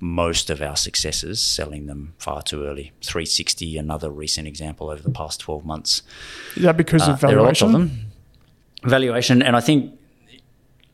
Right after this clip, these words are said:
Speaker 1: if I'm to be critical of us, I think it's being s-, anchored at an old valuation. So I think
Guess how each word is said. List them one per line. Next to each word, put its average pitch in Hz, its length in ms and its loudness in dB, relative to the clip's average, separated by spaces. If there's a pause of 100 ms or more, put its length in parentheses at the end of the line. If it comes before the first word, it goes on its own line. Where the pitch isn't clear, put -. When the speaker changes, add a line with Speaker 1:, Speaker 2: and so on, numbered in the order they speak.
(360)
Speaker 1:
if 107 140 -6
I'm 107 140 2
to 107 80 -4
be 101 120 0
critical 107 480 2
of 90 120 4
us, 95 120 0
I 92 80 2
think 92 200 -2
it's - 180 -6
being 95 420 0
s-, - 520 0 (160)
anchored 104 760 2 (180)
at 98 140 0
an 95 180 -4
old 92 320 2
valuation. 82 640 -4
So 92 200 0
I 92 60 -2
think 113 240 -4